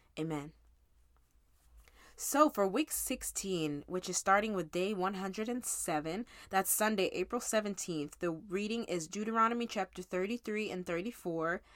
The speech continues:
and Proverbs chapter seventeen. In Deuteronomy chapter thirty-three, we see Moses giving a final blessing to the Israelites. These are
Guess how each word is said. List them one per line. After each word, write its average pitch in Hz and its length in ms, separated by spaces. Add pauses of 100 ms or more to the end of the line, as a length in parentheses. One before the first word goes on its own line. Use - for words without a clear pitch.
(180)
and 185 160
Proverbs 208 540
chapter 165 280
seventeen. 156 760 (400)
In 196 100
Deuteronomy 254 500
chapter 220 300
thirty-three, 196 600
we 202 120
see 254 300
Moses 226 480
giving 226 340
a 185 60
final 240 420
blessing 180 460
to 180 160
the 156 120
Israelites. 160 600
These 202 260
are 196 180